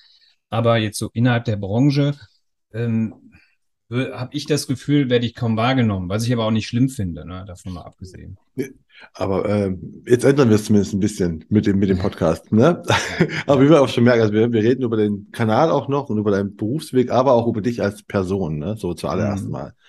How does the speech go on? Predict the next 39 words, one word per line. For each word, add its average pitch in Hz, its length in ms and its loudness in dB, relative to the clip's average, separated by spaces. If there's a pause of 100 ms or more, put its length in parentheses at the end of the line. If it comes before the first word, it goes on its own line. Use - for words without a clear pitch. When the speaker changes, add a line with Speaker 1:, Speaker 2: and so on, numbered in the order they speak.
(180)
Speaker 1:
Okay. 113 480 -12
Speaker 2:
Und, 135 280 4
äh, 104 600 0
da 101 180 -2
ist 107 80 -8
halt 156 160 0
meine 113 480 -2
erste 147 300 -2
Frage 113 340 0
an 123 80 2
dich 117 260 -2
oder 98 240 -6 (220)
Bitte 123 240 2
an 69 120 -6
dich. 104 200 -8
Stell 117 220 2
dich 127 100 0
doch 123 100 -2
bitte 117 160 0
mal 101 220 2
selbst 92 340 -2
vor, 139 240 -2
und 160 100 -4
zwar 113 120 0
mit 107 200 -4
drei 104 220 2
Hashtags 147 600 -4
und 120 280 -6 (100)
erklär, 110 420 -2
warum 101 200 0
du 95 100 -4
die 95 120 -2
genommen 78 320 -4
hast. - 260 -16 (2000)
Speaker 1:
Erster 139 360 -2
Hashtag, 151 800 -2 (540)
alles 131 300 -4
ist 113 180 -10
möglich. 101 600 -10